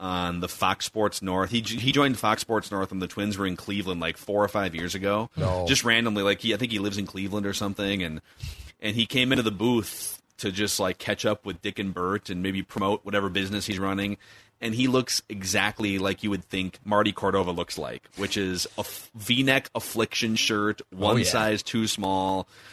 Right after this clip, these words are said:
Speaker 1: just
Speaker 3: Medium.
Speaker 1: ripped out of his mind still. Yes.
Speaker 3: It's medium T-shirts.
Speaker 2: I believe he went on the D L w-, one time after falling asleep in a tanning bed. He
Speaker 1: Yeah,
Speaker 2: definitely
Speaker 1: that's, I
Speaker 2: missed
Speaker 1: think that's accurate.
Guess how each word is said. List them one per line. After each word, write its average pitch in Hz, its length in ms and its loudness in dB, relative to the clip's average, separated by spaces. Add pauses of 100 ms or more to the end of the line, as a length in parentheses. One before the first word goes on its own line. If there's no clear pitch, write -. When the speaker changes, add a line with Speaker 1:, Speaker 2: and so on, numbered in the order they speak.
(160)
Speaker 1:
just 123 220 4
Speaker 3:
Medium. 110 260 2
Speaker 1:
ripped 120 320 2
out 127 160 2
of 113 80 2
his 110 160 2
mind 101 400 0
still. 92 380 -4
Yes. 80 420 -4 (280)
Speaker 3:
It's - 160 -16
medium 104 320 0
T-shirts. 101 240 0
Speaker 2:
I 160 80 4
believe 202 1000 6 (160)
he 196 280 2
went 208 300 6 (100)
on 156 220 4
the 156 100 6
D 147 280 6
L 160 380 6
w-, 127 180 2
one 135 180 2
time 135 340 6
after 123 260 2
falling 151 440 4
asleep 143 440 2
in 113 80 2
a 107 60 2
tanning 120 460 4
bed. - 280 -2 (840)
He 151 80 4
Speaker 1:
Yeah, - 100 8
Speaker 2:
definitely 294 320 8
Speaker 1:
that's, 208 80 10
I - 20 10
Speaker 2:
missed 208 180 8
Speaker 1:
think 180 100 2
that's - 20 4
accurate. 190 160 8